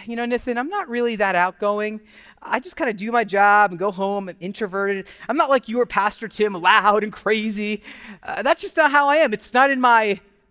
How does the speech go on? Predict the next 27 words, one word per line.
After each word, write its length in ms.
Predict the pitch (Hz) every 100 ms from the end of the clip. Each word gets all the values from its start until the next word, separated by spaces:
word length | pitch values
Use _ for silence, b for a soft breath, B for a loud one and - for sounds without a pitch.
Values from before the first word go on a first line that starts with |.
| _
personality." 720 | _ 202 - 165 165 135 101 _ _ _ _ _ _ _ _ _
You 80 | 185
know, 80 | 185
often 460 | 196 262 - 185 160 B B
when 100 | 196
we 60 | 202
think 200 | 226 190
of 100 | 156
boldness, 420 | 214 247 202 202
we 80 | 208
think 160 | 214
of 100 | 180
people 280 | - 208 208
with 100 | 175
a 60 | 160
certain 240 | 233 202
kind 180 | 208 175
of 80 | -
personality, 640 | 202 - 180 175 190 190
you 120 | 185
know, 60 | 170
people 280 | - 208 180
that 180 | 180
are 60 | 165
maybe 180 | 175 143
loud 540 | 139 160 175 175 175
or 120 | 123